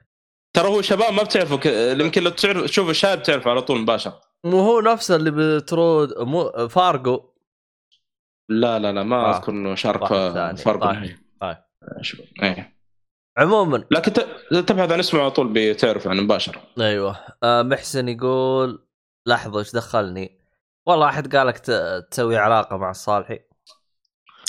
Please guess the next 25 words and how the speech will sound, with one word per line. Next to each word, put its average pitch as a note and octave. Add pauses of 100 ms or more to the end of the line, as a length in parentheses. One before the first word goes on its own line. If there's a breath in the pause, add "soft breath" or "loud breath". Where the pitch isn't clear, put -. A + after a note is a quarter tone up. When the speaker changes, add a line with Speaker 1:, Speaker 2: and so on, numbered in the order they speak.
(1040 loud breath)
Speaker 1:
ال-، G#2+
آخر G#3
نقطة، C#3+
ال-، B2+
العجيب C3+
يا A#2+
شباب، B2+ (400)
ممكن A2
الخبر B2
هذا A2+
غريب، A#2
ممكن A2
أول B2+
مرة A#2+
تسمعونه A2+
في G2+
عالم G#2
السينما. G2 (560 loud breath)
جيمس F#3+
زين D#3+
بيطلع C#3+
له A#2+
فيلم C#3 (340)
في B2
المستقبل، G2+